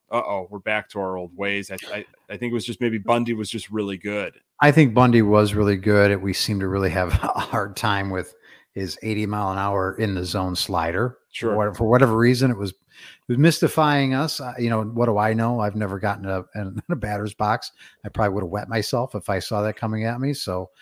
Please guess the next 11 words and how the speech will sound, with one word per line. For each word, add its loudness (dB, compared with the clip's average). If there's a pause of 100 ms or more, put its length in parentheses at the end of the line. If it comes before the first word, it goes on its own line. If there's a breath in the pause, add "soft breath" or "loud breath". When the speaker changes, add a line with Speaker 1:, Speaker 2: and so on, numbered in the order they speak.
(140 loud breath)
Speaker 1:
<laughs> -16
Speaker 2:
uh, 0
so, 4
you 4
know, 6
again, 0
it's, -14
uh, -8
but 0
the 4
trend 0